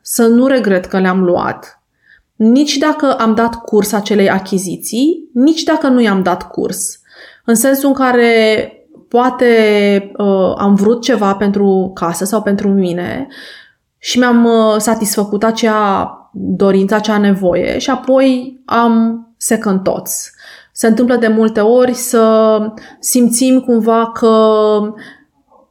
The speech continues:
în momentul în care am răspuns la acel trigger și am dat curs, că lucrul ăla poate nu era neapărat, uh, necesar,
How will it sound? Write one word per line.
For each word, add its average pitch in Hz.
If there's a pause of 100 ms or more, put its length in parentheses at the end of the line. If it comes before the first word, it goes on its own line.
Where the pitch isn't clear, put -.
(480)
în 226
momentul 233
în 247
care 240
am 226
răspuns 220
la 226
acel 214
trigger 208
și 214
am 208
dat 208
curs, 233
că - (100)
lucrul 226
ăla 214
poate 190
nu 226
era 247
neapărat, 226 (100)
uh, 208
necesar, 202